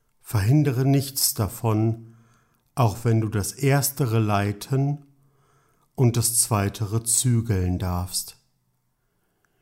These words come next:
Die kehlige Stimme muss so belassen werden.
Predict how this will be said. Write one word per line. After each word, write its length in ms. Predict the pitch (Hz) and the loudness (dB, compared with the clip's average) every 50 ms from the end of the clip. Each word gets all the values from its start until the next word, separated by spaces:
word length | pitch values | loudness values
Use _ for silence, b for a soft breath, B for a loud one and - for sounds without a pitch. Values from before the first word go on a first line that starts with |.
| _ _ _ _ _ _ - | _ _ _ _ _ _ 0
Die 160 | 127 117 117 | 0 0 0
kehlige 540 | - - - 208 220 190 180 196 139 160 151 | 0 -2 0 0 2 2 0 0 0 0 0
Stimme 560 | - - - 160 156 143 127 120 139 135 - - - - - | -2 -2 -2 2 2 4 4 4 4 2 -2 -6 -14 -14 -6
muss 400 | 131 113 123 135 131 - - - | 0 2 2 2 4 2 0 2
so 160 | - 123 110 104 | 2 2 0 0
belassen 640 | 101 110 113 107 101 92 92 - - 98 90 90 | 2 0 0 2 2 0 0 0 0 0 -2 -2
werden. 460 | 90 92 90 90 - 95 90 87 90 | -2 -2 -4 -4 -4 -4 -6 -6 -8